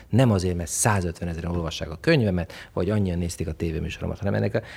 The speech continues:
ennek a harminc évnek ez lett a vége, ennek az én felnőtt, aktív munkaéletemnek, hogy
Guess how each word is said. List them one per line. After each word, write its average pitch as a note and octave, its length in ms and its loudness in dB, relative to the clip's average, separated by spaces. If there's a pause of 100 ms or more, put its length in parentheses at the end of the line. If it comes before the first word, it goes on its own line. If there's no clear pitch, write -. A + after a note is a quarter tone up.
(140)
ennek G#2 160 0
a - 40 2
harminc G#2+ 520 4
évnek G2+ 360 2
ez A2+ 240 0
lett F2 240 0
a D#2+ 60 -2
vége, D#2+ 300 -4
ennek E2 180 -4
az E2+ 100 -6
én F2+ 120 -2
felnőtt, F2 640 -2 (300)
aktív F2+ 600 -2 (640)
munkaéletemnek, G#2+ 960 4
hogy G2+ 260 0